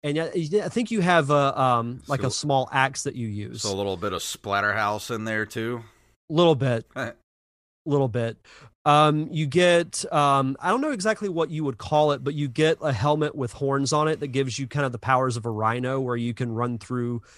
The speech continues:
Speaker 2: <laughs>
Speaker 1: you know, weak walls and things like that. Um, but it's, the gameplay itself is actually pretty fun.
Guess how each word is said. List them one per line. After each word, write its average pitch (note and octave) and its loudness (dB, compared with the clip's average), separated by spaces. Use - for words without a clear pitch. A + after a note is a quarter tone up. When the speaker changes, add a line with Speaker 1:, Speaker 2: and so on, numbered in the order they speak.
Speaker 2:
<laughs> - -10
Speaker 1:
you C3+ -2
know, C3 2
weak B2 0
walls B2 2
and B2 -4
things B2+ -4
like B2+ -2
that. B2+ 2
Um, E3 6
but G3 6
it's, - 2
the G3 2
gameplay C#4+ 0
itself F3 -2
is C#3 -2
actually D3+ 0
pretty D3 -4
fun. C#3 0